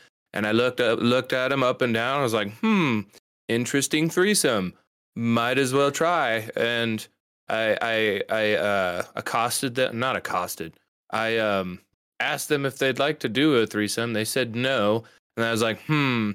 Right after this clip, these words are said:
But I got to talking to them a little bit more, learned about their relationship to the carnival, and I was like, "Huh, I could definitely use some help going up there, you know? Yeah, you, you, you,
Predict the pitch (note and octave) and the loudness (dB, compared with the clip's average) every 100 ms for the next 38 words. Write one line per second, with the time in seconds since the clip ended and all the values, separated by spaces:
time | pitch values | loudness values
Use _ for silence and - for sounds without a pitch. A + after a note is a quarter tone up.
0 | - - _ B2 B2+ F3+ F3+ - E3+ F3+ | -8 -20 _ -4 0 -2 -2 -2 0 0
1 | E3+ C#3+ B2+ A#2 A#2+ A#2 B2 A#2+ A#2+ A#2+ | 0 -2 -2 -2 0 -2 -2 -2 -2 0
2 | C3 A#2 A#2 A2+ A2 C3 B2+ B2+ B2 A#2+ | 2 4 2 0 -2 -2 0 -2 2 2
3 | A2+ A#2 B2 C3+ A2+ A#2 A2+ A2 F#2+ C#3+ | 4 2 0 -2 -4 -6 -4 -6 -4 -2
4 | E3 E3+ A2+ A2 A#2 _ _ _ A#2+ B2 | 0 2 2 2 0 _ _ _ -4 -2
5 | B2 B2 A#2 - F#3+ F3 A#2+ F#2 _ _ | 0 0 -2 -2 0 2 0 -2 _ _
6 | _ _ - F3+ B2+ A2 A#2+ A#2+ C3 B2+ | _ _ -6 -4 -4 -2 -2 0 0 0
7 | C3 C3+ D3+ C3+ F3+ F3+ - A#2 A2+ A2 | 0 0 -2 -2 -2 -2 0 2 2 2
8 | G2+ - G#2 G2 F#2+ G2 G2 G#2+ C3+ - | 0 0 0 2 0 0 0 0 -2 -6
9 | _ _ _ G#2+ G2+ G#2+ A2+ A2 G#2 G2+ | _ _ _ -6 -2 0 2 0 0 -4
10 | G2+ A2+ G#2 G#2+ A2+ G#2+ G#2 A#2 G2+ | -4 -4 -4 -6 -10 -10 -10 -10 -10